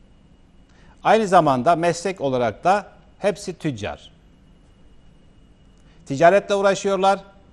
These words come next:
Bol miktarda altın olarak sermayeleri var. İthalat ve ihracat yapıyorlar.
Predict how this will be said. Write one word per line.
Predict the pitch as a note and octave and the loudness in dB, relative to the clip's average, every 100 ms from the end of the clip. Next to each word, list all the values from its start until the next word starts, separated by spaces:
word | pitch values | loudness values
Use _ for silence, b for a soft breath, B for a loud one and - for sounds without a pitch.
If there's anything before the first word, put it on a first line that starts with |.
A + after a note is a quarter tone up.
| - - b b b b - | -20 -20 b b b b -4
Bol | D#3+ F#3+ | 4 4
miktarda | F3+ D#3 D#3+ D3+ C3+ C#3 - | 4 -4 2 2 4 2 2
altın | C3+ C#3+ - D3+ | 2 0 -2 -4
olarak | C3 B2+ - | -2 -2 -4
sermayeleri | B2+ C#3 D3 D3+ D#3+ F#3 | -4 -2 0 0 0 2
var. | F#3+ F#3+ - - - - - _ _ _ b b b b D3+ | 0 0 -12 -20 -20 -20 -20 _ _ _ b b b b -8
İthalat | D3+ F3+ F3+ E3 | 0 4 4 2
ve | |
ihracat | D#3 D3+ D3+ F3+ G3 | 0 0 0 -2 -2
yapıyorlar. | F#3 G3+ G3 G3+ | -2 -2 0 0